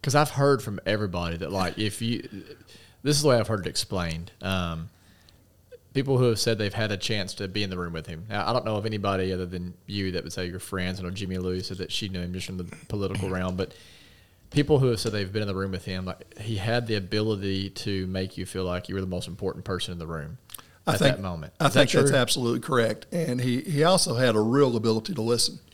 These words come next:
Speaker 2: And I've seen him have discussions, sometimes almost heated discussions with people who he was trying to convince, "Hey, I'm really right on this," or, "You really need to look at my position."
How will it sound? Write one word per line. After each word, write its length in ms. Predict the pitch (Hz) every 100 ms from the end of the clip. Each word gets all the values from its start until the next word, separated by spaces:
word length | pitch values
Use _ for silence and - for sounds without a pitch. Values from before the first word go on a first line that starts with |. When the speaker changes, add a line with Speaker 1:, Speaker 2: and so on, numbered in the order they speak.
| - - - - - - - _ _
Speaker 2:
And 420 | 139 120 113 107 - _ - - _ _ - - _ - - - -
I've 160 | 160
seen 280 | - 160 147
him 340 | 131 117 110 107 - - - - _ _ _ -
have 280 | 151 139 120
discussions, 640 | 113 - 156 123 139 117
sometimes 480 | 165 151 120 113 107
almost 320 | 117 107 107
heated 300 | 165 180 127
discussions 560 | 107 - 143 123 139 120
with 100 | 110
people 300 | 135 113 120
who 260 | 110 120
he 60 | 113
was 160 | 104 104
trying 280 | 160 147
to 60 | 117
convince, 340 | - 123 127
"Hey, 220 | 156 139 123
I'm 140 | 143
really 200 | 131 117
right 280 | 113 131 131
on 160 | 131
this," 280 | 123 127 123
or, 120 | -
"You 160 | 123 135
really 240 | 139 127
need 160 | 117 113
to 40 |
look 200 | 117 120
at 60 | -
my 140 | 120
position." 480 | 117 156 131 131 135